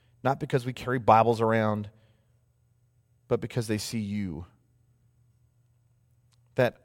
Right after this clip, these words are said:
the way that we live, the way that we talk, the way that we behave, the way that we think, the way that we,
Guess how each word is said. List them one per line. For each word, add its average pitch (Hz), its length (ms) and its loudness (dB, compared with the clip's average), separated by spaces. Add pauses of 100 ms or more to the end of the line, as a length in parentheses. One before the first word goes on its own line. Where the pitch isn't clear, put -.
(340)
the 131 140 0
way 131 240 6
that 135 120 4
we 131 140 -2
live, 131 380 4
the 120 100 2
way 120 180 0
that 123 100 0
we 123 120 -6
talk, 127 540 2
the 120 100 -2
way 127 140 4
that 123 140 0
we 135 160 -4
behave, 127 520 0
the 123 80 -4
way 127 200 2
that 123 120 -2
we 127 120 -8
think, 135 440 -2
the 123 120 0
way 123 140 4
that 120 140 0
we, 127 260 -4